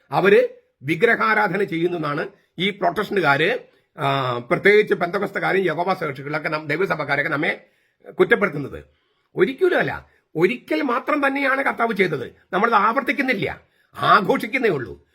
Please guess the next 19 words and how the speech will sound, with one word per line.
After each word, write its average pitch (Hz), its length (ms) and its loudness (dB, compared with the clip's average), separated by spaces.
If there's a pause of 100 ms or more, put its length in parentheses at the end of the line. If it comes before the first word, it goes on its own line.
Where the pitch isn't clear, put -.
(200)
ഒരിക്കൽ 202 520 4
എന്നേക്കുമായി 247 560 -2
സംഭവിച്ചത് 202 600 -2 (160)
നമ്മൾ 156 180 -4
ആഘോഷിക്കുകയാണ്. 147 720 -2 (320)
ഒന്നുകൂടി 269 280 -2
തെളിച്ച് 175 260 0
പറയാം, 135 300 -6 (440)
ചരിത്രത്തിൽ 254 460 2
ഒരിക്കലാണ് 175 460 2
സംഭവിച്ചത് 123 540 -8
കുരിശിലെ 151 420 -4
ബലി. 95 320 -10 (360)
പക്ഷെ 190 120 0
അത് 277 220 4
നടന്നപ്പോൾ 220 520 4
സ്വർഗത്തിൽ 247 400 0
എന്താ 226 140 2
സംഭവിച്ചത്? 180 720 -2